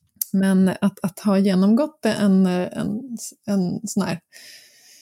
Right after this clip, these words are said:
eh, pers, får väl <laughs> säga, som det innebär att vara sjuk på allvar, så,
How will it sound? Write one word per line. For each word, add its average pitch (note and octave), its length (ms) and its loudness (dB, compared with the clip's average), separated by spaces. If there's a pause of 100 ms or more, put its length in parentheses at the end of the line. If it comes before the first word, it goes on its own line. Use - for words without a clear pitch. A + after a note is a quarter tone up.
(640)
eh, - 280 -6 (440)
pers, - 380 -6
får G#3 120 0
väl G3+ 200 2
<laughs> - 0 -
säga, G#3+ 440 0
som G3 240 2
det F3+ 80 2
innebär G3 460 2
att E3+ 220 -2
vara G#3+ 280 0
sjuk F3 340 -4 (180)
på E3+ 120 -2
allvar, F3+ 720 -4
så, E3+ 560 -2